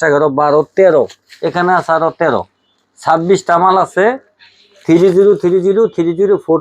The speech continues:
টু, থ্রি জিরো ফোর ওয়ান। একই মডেলের ছাব্বিশটা মাল আছে। এই মালগুলা যারা নিবেন, মাত্র সতেরো হাজার টাকা। এক হাজার যে ডিসকাউন্ট দেওয়ার কথা ছিল, এটা দেওয়া যাচ্ছে না। দাম already বারো থেকে পনেরোশো টাকা করে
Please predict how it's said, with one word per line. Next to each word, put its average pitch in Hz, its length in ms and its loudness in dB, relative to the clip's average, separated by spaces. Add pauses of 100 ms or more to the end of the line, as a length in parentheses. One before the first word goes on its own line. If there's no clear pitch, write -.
টু, 214 80 0 (120)
থ্রি 170 240 -2
জিরো 170 160 0 (100)
ফোর 165 180 2 (300)
ওয়ান। 165 200 2 (1040)
একই 190 360 0
মডেলের 202 400 2 (240)
ছাব্বিশটা 180 520 -4
মাল 196 200 0
আছে। 190 180 -4 (920)
এই 170 220 2
মালগুলা 196 460 2
যারা 185 260 0
নিবেন, 196 240 0 (160)
মাত্র 185 320 -4 (300)
সতেরো 196 420 -2 (140)
হাজার 147 380 -2
টাকা। 131 220 -2 (1000)
এক 175 200 -2
হাজার 185 260 -2
যে 208 80 2 (100)
ডিসকাউন্ট 190 400 0
দেওয়ার 202 260 2
কথা 185 180 -2 (100)
ছিল, 180 140 0 (200)
এটা 170 160 -2 (140)
দেওয়া 170 260 0
যাচ্ছে 160 300 -4
না। 175 60 0 (120)
দাম 165 140 0 (100)
already 151 320 0 (140)
বারো 160 260 0
থেকে 151 140 -2 (100)
পনেরোশো 180 380 -4
টাকা 156 160 -2
করে 160 120 -4